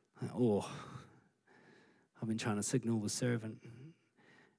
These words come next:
And the whole while, I didn't realize I was signaling Jesus." <laughs> and my leader's about to do what I was sort of moaning hadn't been done. Very awkward. Let's read on in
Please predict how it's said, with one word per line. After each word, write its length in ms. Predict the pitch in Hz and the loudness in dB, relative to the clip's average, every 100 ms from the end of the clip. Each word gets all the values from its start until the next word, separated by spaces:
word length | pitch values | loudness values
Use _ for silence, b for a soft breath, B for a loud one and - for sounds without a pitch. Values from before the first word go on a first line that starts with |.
| - | -2
And 100 | 117 | 0
the 60 | |
whole 200 | - 123 | 6 6
while, 440 | 104 107 101 98 - | 8 6 4 2 -2
I 80 | 120 | 0
didn't 140 | 110 | 2
realize 280 | 113 107 107 | 2 2 2
I 60 | 107 | 2
was 100 | 107 | 2
signaling 400 | 120 107 101 104 | 0 2 -2 2
Jesus." 560 | 110 101 95 - B B | 2 2 -2 -6 B B
<laughs> 100 | B B B B B B - | B B B B B B 0
and 80 | 113 | 4
my 80 | 110 | 8
leader's 380 | 120 131 120 | 10 10 10
about 340 | 110 101 110 - | 6 4 2 2
to 100 | 113 | 2
do 240 | 110 123 | 8 10
what 240 | 113 107 110 | 10 6 2
I 140 | 107 | 2
was 300 | 107 107 104 - - | 6 4 2 -10 -6
sort 180 | 104 | 0
of 60 | 107 | 2
moaning 400 | 110 117 113 110 | 6 6 6 4
hadn't 260 | 117 113 104 | 2 2 2
been 220 | 110 107 | 0 0
done. 200 | 101 98 - B B B B _ _ b b b b b b b b _ - _ _ _ _ _ _ _ | -2 -4 -12 B B B B _ _ b b b b b b b b _ -20 _ _ _ _ _ _ _
Very 300 | - 151 151 | 8 12 12
awkward. 400 | 139 127 113 123 | 12 12 10 8
Let's 240 | 127 151 143 | 10 10 12
read 180 | 151 143 | 12 12
on 220 | 127 120 | 12 10
in 160 | 113 | 6